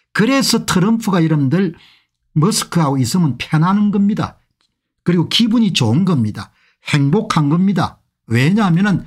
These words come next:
사심이 별로 없는 사람이 있으니 그리고 물어볼 겁니다. "당신은 어떻게 생각하냐?" 이렇게.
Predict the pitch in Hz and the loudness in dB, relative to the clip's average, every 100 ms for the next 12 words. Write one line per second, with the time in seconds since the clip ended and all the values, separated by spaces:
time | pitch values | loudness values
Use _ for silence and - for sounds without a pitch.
0 | - - _ _ _ - - 160 160 277 | -14 -20 _ _ _ -10 -2 0 0 0
1 | 294 190 208 214 170 139 165 160 139 113 | 0 2 2 2 2 0 0 0 0 -2
2 | 107 131 113 226 254 262 - _ _ _ | -2 -4 0 0 0 -2 -4 _ _ _
3 | _ - 170 240 180 117 101 113 123 117 | _ -4 0 2 0 0 -2 -2 -2 -4
4 | 85 _ _ _ _ _ _ - 127 131 | -10 _ _ _ _ _ _ -2 0 2
5 | 139 214 131 110 113 - 156 160 156 160 | 0 0 0 -2 -6 -4 -2 0 0 0
6 | 170 104 92 98 - | 0 -2 -6 -10 -12